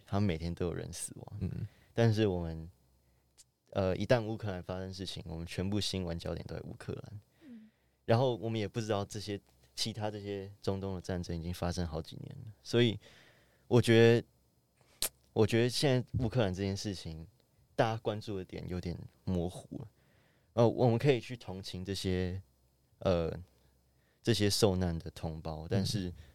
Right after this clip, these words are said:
Speaker 1: 我们必须要了解到说，不要把这件东-，这件事情太过于政治化。我们要关心他的话，关心他们的人，而不是政治。因为很明显的，我们现在大家都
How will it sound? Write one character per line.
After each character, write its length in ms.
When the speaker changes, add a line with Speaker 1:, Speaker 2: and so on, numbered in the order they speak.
Speaker 1:
我 80
们 160
必 80
须 120
要 140
了 180
解 160
到 180
说， 180
不 140
要 100
把 160
这 120
件 180
东-， 260
这 140
件 160
事 160
情 180
太 200
过 180
于 60
政 200
治 140
化。 160
我 80
们 100
要 140
关 240
心 160
他 140
的 100
话， 240
关 160
心 160
他 120
们 100
的 160
人， 160
而 100
不 80
是 160
政 240
治。 140
因 160
为 180
很 120
明 180
显 220
的， 140
我 100
们 100
现 140
在 80
大 100
家 140
都 260